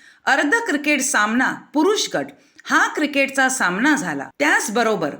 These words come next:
दिव्यांग क्रिकेट टूर्नामेंटमध्ये आठ टीमने आपला सहभाग नोंदवला होता. इनडोअर व मैदानी स्पर्धांमध्ये सुमारे चारशेहून अधिक स्पर्धकांचा सहभाग या क्रीडा महोत्सवात होता.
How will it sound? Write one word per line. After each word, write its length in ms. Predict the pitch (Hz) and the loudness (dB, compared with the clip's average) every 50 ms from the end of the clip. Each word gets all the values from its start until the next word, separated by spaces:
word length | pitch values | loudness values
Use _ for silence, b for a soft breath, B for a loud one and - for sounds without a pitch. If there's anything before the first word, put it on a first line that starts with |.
| - - | -14 -14
दिव्यांग 600 | 190 180 262 302 294 226 349 381 381 392 403 403 440 453 453 | -6 -2 0 0 0 2 2 2 2 2 2 0 0 0 0
क्रिकेट 440 | 453 262 262 262 277 277 277 277 - | 0 -2 -2 0 0 0 0 0 0
टूर्नामेंटमध्ये 920 | 262 240 226 269 320 349 381 392 403 370 320 269 220 214 - 233 185 139 - - B B B B B B - | -2 0 2 2 2 2 0 0 -2 0 0 0 0 0 -2 -2 -4 -4 -6 -10 B B B B B B 0
आठ 240 | 269 330 381 440 - - - _ - | 2 2 2 0 -2 -6 -12 _ 0
टीमने 360 | 285 277 269 269 269 277 294 302 294 | 2 2 4 4 4 2 2 0 0
आपला 320 | 220 208 202 - 214 220 220 | -2 -4 -2 -2 -2 -2 -2
सहभाग 540 | 214 - 226 220 233 220 240 240 233 226 214 | -2 -2 -4 -2 -2 0 0 0 0 0 -2
नोंदवला 480 | 190 190 202 208 277 349 359 339 285 220 | -4 -2 0 0 0 0 0 0 0 0
होता. 360 | 180 160 139 - 151 135 135 - - - | -2 -2 -6 -8 -10 -10 -12 -10 -6 -4
इनडोअर 540 | 302 370 415 440 403 262 226 185 160 143 139 - - - | -2 -2 -2 0 0 0 2 2 0 -2 -4 -8 -14 -10
व 160 | - 170 196 202 | -4 -2 -2 -2
मैदानी 560 | 196 202 208 208 185 220 220 220 220 226 220 | 0 -2 -2 -2 -2 0 0 0 0 -2 -4
स्पर्धांमध्ये 840 | 220 - - 208 208 208 214 294 349 370 339 240 196 - 143 139 139 B B B B | -6 -4 -4 -4 -2 0 0 0 2 2 2 0 0 0 -4 -6 -6 B B B B
सुमारे 500 | B - 277 269 254 247 247 240 233 226 | B -2 0 2 2 2 2 2 0 -2
चारशेहून 880 | 220 226 - 294 269 269 262 262 262 - 349 370 392 403 415 427 440 427 | -4 -2 0 2 2 2 2 2 0 0 0 2 2 2 0 0 -2 -4
अधिक 340 | - - 254 214 262 262 262 | -2 -2 -2 -2 -2 -2 -4
स्पर्धकांचा 840 | - - - - 214 208 196 233 226 233 226 220 214 220 233 214 220 | -6 -8 -4 -4 -2 -2 -2 -2 -2 -2 -2 -2 -2 -2 -2 -2 -2
सहभाग 500 | 214 - 220 226 302 285 285 214 151 143 - b b b b b b | -2 -2 -2 0 0 0 0 0 -2 -4 -8 b b b b b b
या 180 | 175 185 180 | -2 -2 -2
क्रीडा 380 | 180 180 214 247 240 320 370 415 | -2 -2 -2 0 2 2 2 2
महोत्सवात 720 | 392 320 285 277 269 269 - 254 233 214 214 202 196 202 | 2 2 2 2 2 0 -2 -4 -2 0 0 0 -2 -2
होता. 300 | 180 165 135 - 139 131 | -6 -10 -8 -8 -10 -12